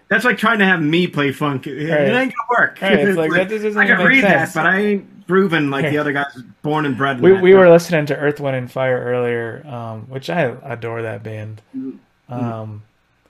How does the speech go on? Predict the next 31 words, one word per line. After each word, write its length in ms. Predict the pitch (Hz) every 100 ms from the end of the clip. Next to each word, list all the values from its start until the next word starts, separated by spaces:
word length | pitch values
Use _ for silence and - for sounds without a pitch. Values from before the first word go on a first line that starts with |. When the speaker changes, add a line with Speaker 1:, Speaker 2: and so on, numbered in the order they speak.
| _ _ _ _ _ _ _ _ -
Speaker 2:
there's 180 | 143
a 60 | 135
live 400 | 123 127 131 123
record, 320 | 123 120 123
and 120 | 120
I 160 | 123 120 - _ _ _
always 240 | 147 147 147
forget 220 | 139 135
the 80 | 127
name 200 | 127 127
of 80 | 120
it, 80 | 113
but 100 | 120
I 60 |
remember 300 | 120 131 131
what 120 | 120
the 80 | 117
album 280 | 120 120 117
cover 260 | 113 113 113
looks 240 | 110 110
like. 280 | 117 110 - _ _ _ _ _ _ _ _ _ _ _ -
And 100 | 160
it's 100 | 156
just 140 | 190
so 140 | 202 151
good. 320 | 135 127 120
I 60 |
mean, 120 | 143 165
it's 100 | 151
so 200 | 160 123
good. 300 | 110 185